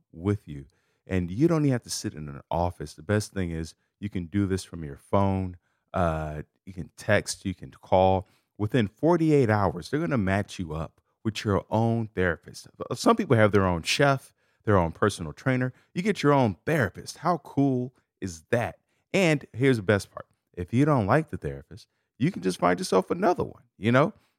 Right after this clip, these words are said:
They will match you up with another therapist. 'Cause I have friends who are looking for therapists right now, and they're saying how hard it is to find one. 'Cause e-, everybody,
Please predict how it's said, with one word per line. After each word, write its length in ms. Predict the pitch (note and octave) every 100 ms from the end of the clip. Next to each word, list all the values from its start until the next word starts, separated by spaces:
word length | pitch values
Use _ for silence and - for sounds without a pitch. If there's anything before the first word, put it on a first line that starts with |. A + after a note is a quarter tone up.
| _
They 80 | A#2
will 240 | D3 C#3+
match 420 | A2 A#2+ D3+ - -
you 160 | D3+ -
up 240 | G#2+ G#2+
with 80 | G#2
another 300 | G2+ G2+ F2+
therapist. 500 | - E2+ D2 - -
'Cause 160 | F2+
I 80 | G2+
have 180 | B2 G#2+
friends 320 | - F2+ E2+
who 100 | -
are 100 | D#2
looking 300 | E2 F#2 -
for 340 | D2+ D#2 D2 - _ _ _ _ _
therapists 400 | F2+ F2 E2 D2+
right 220 | D#2+ D2 D2
now, 200 | D2+ D2
and 120 | D#2
they're 80 | D2+
saying 380 | - E2 D#2
how 200 | D#2 D#2+
hard 400 | D2+ - E2 D#2+
it 100 | D#2
is 220 | D2 D2 -
to 100 | D2+
find 440 | - F2+ E2+ C#2+
one. 160 | C#2+ C#2+
'Cause 100 | C2+
e-, 240 | D2 F#2 F2+
everybody, 580 | - G#2+ G2 D#2 D#2+ D#2+